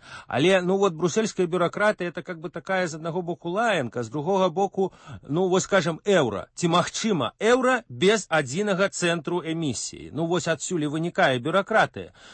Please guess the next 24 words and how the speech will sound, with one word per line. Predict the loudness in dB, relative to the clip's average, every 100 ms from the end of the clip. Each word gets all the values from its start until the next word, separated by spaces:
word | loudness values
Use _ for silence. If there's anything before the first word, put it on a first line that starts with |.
| -2
Ну, | 2
і |
потым | 2 2 0
ёсць | 0 0 0 -2
і |
вось | 0 0 0
той | 0
міжнародны | 0 0 2 2 2 2 2
аспект, | 2 -2 -4 2
той | 4
аспект, | 4 2 0 0
які | -2 0 2
наўпрост | 2 2 2 0 0
тычыцца, | -4 -4 -8 -4
скажам, | -2 -2 -2
і | -2 0 4
Беларусі, | 4 2 -4 -6
і | -4 -4
Украіны. | -4 -2 -2 -2 -4 -8 _ -12
Ці | -2 0
будзе | 2 0 0
ў | 0 2
Еўропы | 2 4 2 2
адзіная | 0 0 0 0 -2 -2